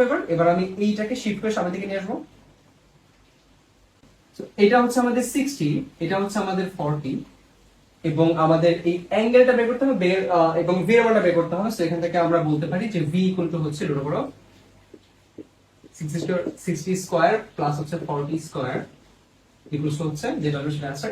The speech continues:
এবং অ্যাঙ্গেলটা হচ্ছে আমাদের theta, যার কারণে আমি বলতে পারি এখান থেকে tan theta equals to হচ্ছে forty by sixty।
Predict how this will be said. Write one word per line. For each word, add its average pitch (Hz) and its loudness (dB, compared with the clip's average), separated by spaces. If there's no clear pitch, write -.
এবং 160 6
অ্যাঙ্গেলটা 254 8
হচ্ছে 262 6
আমাদের 254 6
theta, 170 0
যার 175 6
কারণে 208 0
আমি 208 2
বলতে 190 -2
পারি 165 0
এখান 156 -2
থেকে 160 -6
tan 190 0
theta 135 -4
equals 151 -2
to 180 -4
হচ্ছে 165 -6
forty 143 -4
by 202 -4
sixty। 147 -14